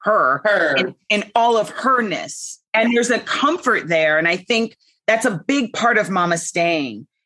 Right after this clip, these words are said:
Speaker 1: is
Speaker 2: Yes.
Speaker 1: allowing your kids to express themselves, not judge them for it, but hold these boundaries for them so that make sure that they're free,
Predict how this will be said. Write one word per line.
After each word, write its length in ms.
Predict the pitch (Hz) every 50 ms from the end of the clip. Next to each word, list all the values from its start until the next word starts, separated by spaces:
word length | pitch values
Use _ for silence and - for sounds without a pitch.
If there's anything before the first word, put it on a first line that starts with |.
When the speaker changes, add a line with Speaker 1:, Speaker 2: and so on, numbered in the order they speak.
| _ _ _
Speaker 1:
is 380 | 220 226 220 214 214 208 180 180
Speaker 2:
Yes. 260 | 185 175 - 202 214
Speaker 1:
allowing 480 | 196 196 202 214 226 254 262 269 262 247
your 140 | 240 226 220
kids 540 | - - - 202 208 196 190 180 - -
to 160 | - - 202 185
express 540 | 190 - - - - 190 180 180 180 -
themselves, 680 | - 202 196 196 180 - - 165 151 147 147 147 143 - - _ _ _
not 360 | 175 190 185 190 - - 175
judge 540 | 151 156 160 190 208 214 294 294 - - 226
them 220 | 233 208 185 175 160
for 400 | - - - 156 139 135 135 139
it, 240 | 139 151 147 - - - _ - - - _ -
but 280 | 220 214 208 - - - _ _ _
hold 580 | _ - - 254 262 254 269 277 285 294 226 - -
these 240 | - 240 226 190 160
boundaries 760 | 151 - 220 190 196 208 247 262 247 226 214 196 190 180 -
for 160 | - 196 190
them 440 | 160 170 165 160 156 160 165 160 - _ _ _
so 160 | - - 214 202
that 240 | 196 156 - - _ 180
make 260 | 208 220 233 233 -
sure 140 | - 262 226
that 160 | 220 214 -
they're 180 | 196 185 185
free, 720 | 180 - - - - 359 403 359 277 233 220 214 208 -